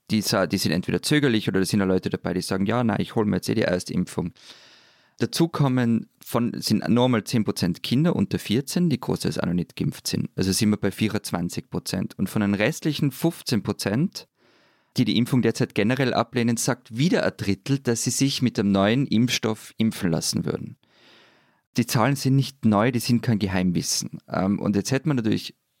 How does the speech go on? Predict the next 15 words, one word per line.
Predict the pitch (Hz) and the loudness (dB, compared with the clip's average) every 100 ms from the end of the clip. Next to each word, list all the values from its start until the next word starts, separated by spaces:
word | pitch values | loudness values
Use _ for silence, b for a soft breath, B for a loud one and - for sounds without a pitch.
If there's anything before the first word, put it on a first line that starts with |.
| - | -4
Kampagnen | 101 90 104 131 113 | -2 0 2 2 0
und | |
Strategien | - 101 85 151 160 | 0 -4 -2 2 2
entwickeln | 120 117 113 | 0 0 0
können, | 104 110 | 0 0
um | 101 - | 0 2
genau | 101 101 104 | 4 4 4
diese | 107 98 | 2 2
Leute | 87 90 - - | 2 2 0 -2
anzusprechen. | 87 - 87 - - - - - b b b b b b b b | -2 -2 -6 -6 -8 -6 -8 -10 b b b b b b b b
Aber | 123 117 | -2 -2
das | 110 - | -6 0
geht | 135 214 - | 2 2 2
halt | 90 - | 0 0
nicht, | 92 87 156 - - - | 2 2 2 -2 -14 -12